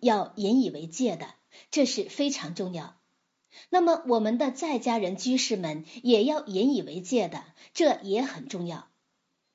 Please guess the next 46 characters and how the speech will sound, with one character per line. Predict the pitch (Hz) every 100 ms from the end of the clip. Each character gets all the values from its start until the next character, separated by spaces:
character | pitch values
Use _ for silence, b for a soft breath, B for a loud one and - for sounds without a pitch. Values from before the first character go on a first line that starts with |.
| _ _ _ -
有 | 277
时 | 262 -
候 | 269 277 240 208 B B
你 | 320
仔 | 349 247 214
细 | 311 269
坐 | 254 330
下 | 269 240
来 | 190 165
一 | -
想 | 254 - 202
啊， | - 165 160 - B B
确 | - 392 339
实 | - 233
很 | - 214
有 | 180
道 | - 226
理 | 160 131
的。 | 123 - _ _ _ B B
那 | 359
个 | 311 294
不 | 320
修 | - 294
行 | 285 208
的 | 190
人 | 175 139
啊， | 156 - - B B
往 | 294 359
往 | 339 226
自 | 349
己 | 320 190 -
在 | -
那 | 277
儿 | 233
假 | 220 185 -
做， | 247 220 - _ _ b b
不 | 403
可 | 392 233
能 | 226
有 | 240 175
任 | 240 339
何 | - 175
受 | 190 - 302
用 | 208 165
境 | 190 180
界， | 165 143